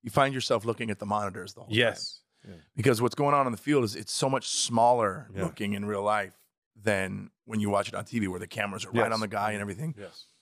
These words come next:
Speaker 1: So I say that soccer and football are, American football are best watched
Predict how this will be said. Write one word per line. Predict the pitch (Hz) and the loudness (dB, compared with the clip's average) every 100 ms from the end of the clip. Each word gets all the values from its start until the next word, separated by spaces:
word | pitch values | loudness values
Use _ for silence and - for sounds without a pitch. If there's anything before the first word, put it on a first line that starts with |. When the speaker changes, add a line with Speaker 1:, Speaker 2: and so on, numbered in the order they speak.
| - | -8
Speaker 1:
So | - 135 120 | 2 6 6
I | - 131 | 6 4
say | 175 - 131 123 | 2 0 0 2
that | 110 | 2
soccer | - - 117 123 175 233 - _ _ _ _ _ _ _ _ | 0 4 4 4 2 0 -2 _ _ _ _ _ _ _ _
and | - 101 | -2 -2
football | - 156 - 104 107 - | 2 2 2 0 0 -2
are, | 113 113 _ _ _ _ _ _ - _ - | -6 -8 _ _ _ _ _ _ -20 _ 0
American | 117 117 123 | 4 4 2
football | 143 135 104 104 | 2 4 2 0
are | 110 | -2
best | 101 175 170 | -2 -2 0
watched | 110 110 - | 0 0 -4